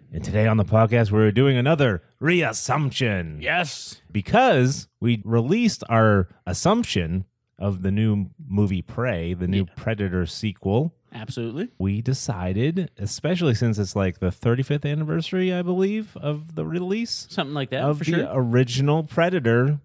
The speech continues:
Speaker 1: from whence Prey came.
Speaker 2: <laughs> Gotta go back to the original.
Speaker 1: We decided to reassume nineteen eighty-seven's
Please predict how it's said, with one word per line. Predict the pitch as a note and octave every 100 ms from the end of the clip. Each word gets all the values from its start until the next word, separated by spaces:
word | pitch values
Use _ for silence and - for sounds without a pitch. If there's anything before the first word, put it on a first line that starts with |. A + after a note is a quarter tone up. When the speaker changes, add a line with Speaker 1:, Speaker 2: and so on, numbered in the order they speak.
| _
Speaker 1:
from | - B2 A#2
whence | A2+ B2+ -
Prey | - A2+ A2+
came. | - A2+ F#2 D#2 D3 E3+
Speaker 2:
<laughs> | D4+ - F3 - - - _ - - _ _ _ _
Gotta | A2 A2+
go | B2
back | B2 C3
to | -
the | C3+ D3
original. | D#3+ F#3+ C#3+ G2 - -
Speaker 1:
We | A#2+ D3+
decided | F3 - B2 A#2 C3 C3
to | B2+ B2 A#2+
reassume | A#2+ C3 D#3 D3+ - F3+ D3+ A#2+ A2 A2 A2+ A#2 - _ -
nineteen | G2+ G#2 A#2+ A2+
eighty-seven's | A2+ A2 G2+ G2 G2+ G2 G2 -